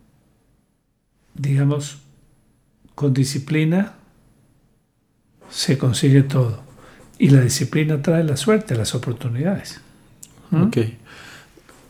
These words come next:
Speaker 2: Digamos que de diez personas que migran de su pueblo a la urbe para tratar de mejorar su estilo de vida,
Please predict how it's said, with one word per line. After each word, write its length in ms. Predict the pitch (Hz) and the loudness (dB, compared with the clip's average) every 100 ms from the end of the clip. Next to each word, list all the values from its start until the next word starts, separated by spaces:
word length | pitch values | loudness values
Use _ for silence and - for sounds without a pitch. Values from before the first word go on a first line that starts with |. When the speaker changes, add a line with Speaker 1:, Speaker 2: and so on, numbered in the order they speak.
| - 143 - - | -8 -8 -8 -8
Speaker 2:
Digamos 440 | 127 120 120 120 - | -2 2 2 0 0
que 460 | 127 123 123 - _ _ - - - - | 2 2 0 -8 _ _ -18 -18 -20 -10
de 280 | 131 120 120 | -4 2 2
diez 300 | 117 117 120 | 4 2 0
personas 800 | - 117 - 123 117 120 - - _ _ _ _ | 0 -2 2 2 2 -2 -10 -16 _ _ _ _
que 580 | - 113 110 107 104 107 - - _ 143 | -4 -2 0 -2 -2 -6 -12 -20 _ -4
migran 500 | 120 117 113 110 110 | 0 0 0 0 0
de 100 | 110 | 0
su 180 | 113 | -4
pueblo 460 | - 110 107 104 101 - | -2 0 2 0 -2 -4
a 320 | 113 107 - - - | -2 -2 -4 -10 -4
la 220 | 120 113 | 0 2
urbe 420 | 110 107 104 101 - - - _ | 0 0 -2 -6 -8 -20 -20 _
para 240 | 120 113 107 | -2 0 0
tratar 420 | 113 107 107 104 | -2 0 -2 -2
de 100 | 107 | -2
mejorar 360 | 104 110 113 107 | -2 0 0 0
su 100 | 104 | -6
estilo 320 | - 110 110 | -6 0 2
de 60 | |
vida, 300 | 117 123 - | 2 2 -2